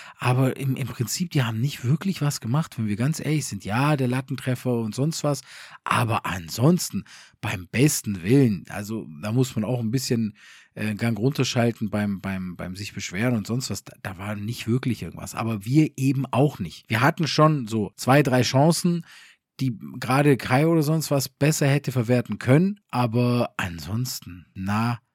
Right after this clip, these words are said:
ja, auch das mit, mit, mit der Hand von Merino, das ist halt auch sehr, sehr bitter, weil in der Premier League wäre der niemals,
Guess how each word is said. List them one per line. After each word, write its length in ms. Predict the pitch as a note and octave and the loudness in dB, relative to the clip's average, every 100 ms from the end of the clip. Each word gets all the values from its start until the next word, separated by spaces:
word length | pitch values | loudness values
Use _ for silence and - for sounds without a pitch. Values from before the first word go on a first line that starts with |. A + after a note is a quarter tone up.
| _ _ _ _ | _ _ _ _
ja, 360 | F#2+ G#2 G2 D#2+ | 0 4 4 2
auch 300 | - A2+ - | -4 -6 -6
das 340 | - A#2 - A2 | -2 -2 -2 -2
mit, 260 | A2 - | -2 -2
mit, 220 | A2 - | -4 -2
mit 160 | G#2+ G2+ | -4 -2
der 420 | G#2 F#2+ - - | -2 -2 -6 -6
Hand 300 | A#2+ C#3+ B2+ | -2 -2 -2
von 160 | - A2 | -4 -2
Merino, 460 | A2 G#2+ C3+ C3 | 0 2 2 2
das 160 | A2+ G#2+ | 2 -2
ist 100 | - | -2
halt 240 | A2+ G#2+ | -2 -2
auch 140 | - B2 | -6 -8
sehr, 480 | - - B2 D3 C#3 | -6 2 6 6 6
sehr 160 | B2 | 2
bitter, 340 | G#2+ B2 C#3 A2+ | 2 0 0 0
weil 220 | A2+ G#2+ | -2 -4
in 220 | - A2+ | -6 -6
der 160 | A2 G2+ | -6 -6
Premier 360 | - A#2+ B2 | -4 2 4
League 220 | A2+ G2+ | 2 2
wäre 100 | G2 | -2
der 80 | F#2 | -2
niemals, 480 | F#2+ G2 F2+ - | -2 -2 -2 -6